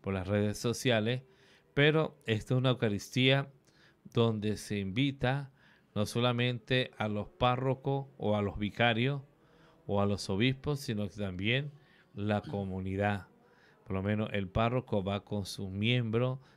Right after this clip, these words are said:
de comunidad a esta Eucaristía. Y también recordemos las confesiones, lunes santo. Aquellas personas que viven lejos o aquellas personas que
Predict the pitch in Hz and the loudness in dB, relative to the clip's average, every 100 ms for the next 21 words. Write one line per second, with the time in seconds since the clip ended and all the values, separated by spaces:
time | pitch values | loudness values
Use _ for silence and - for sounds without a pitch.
0 | _ 101 113 113 131 123 123 120 110 123 | _ 2 2 2 0 2 2 2 2 2
1 | 131 - - - - 101 110 113 - 117 | -2 -18 -20 -12 -2 0 0 -2 -4 -4
2 | 113 - 104 95 92 90 - - 90 85 | -4 -4 -6 -4 -6 -8 -8 -8 -8 -8
3 | 85 - - _ - - - - - 113 | -12 -20 -20 _ -20 -20 -20 -14 -4 0
4 | - 131 127 131 135 143 - - _ _ | 4 4 6 4 4 0 -10 -20 _ _
5 | 101 107 - 98 95 117 117 143 151 - | 0 2 4 2 4 4 4 0 -2 -10
6 | - 104 117 117 - 107 101 - 92 - | -4 0 2 0 -2 -6 -6 -8 -8 -2
7 | 139 135 92 95 - 98 101 104 104 139 | -2 -2 -6 -10 -10 -4 -4 -4 -4 -2
8 | 135 104 - 85 _ _ - - - - | -2 -4 -10 -16 _ _ -20 -20 -20 -10
9 | - 104 127 127 117 104 117 117 107 - | -4 2 4 4 2 -2 -2 -2 -4 -2
10 | 98 98 104 104 117 123 110 120 120 - | -2 0 0 4 4 4 0 -6 -6 -12
11 | _ _ _ _ 104 101 - 117 127 120 | _ _ _ _ 0 2 4 4 4 2
12 | 107 - 113 123 117 - 107 101 98 95 | -2 0 -2 0 -2 -2 0 0 0 -4
13 | 98 | -8